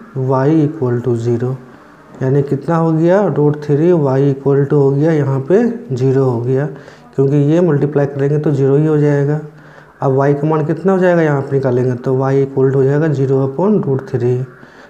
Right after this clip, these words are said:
यानी किसका मान हो गया कितना, ये ज़ीरो।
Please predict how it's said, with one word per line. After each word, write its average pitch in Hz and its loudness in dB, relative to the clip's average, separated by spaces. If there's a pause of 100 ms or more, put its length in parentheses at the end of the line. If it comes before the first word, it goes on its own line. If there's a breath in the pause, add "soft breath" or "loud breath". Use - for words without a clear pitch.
(160 loud breath)
यानी 131 -2
किसका 143 -6
मान 165 -2
हो 165 0
गया 165 2
कितना, 165 -2 (460)
ये 160 -2
ज़ीरो। 123 -8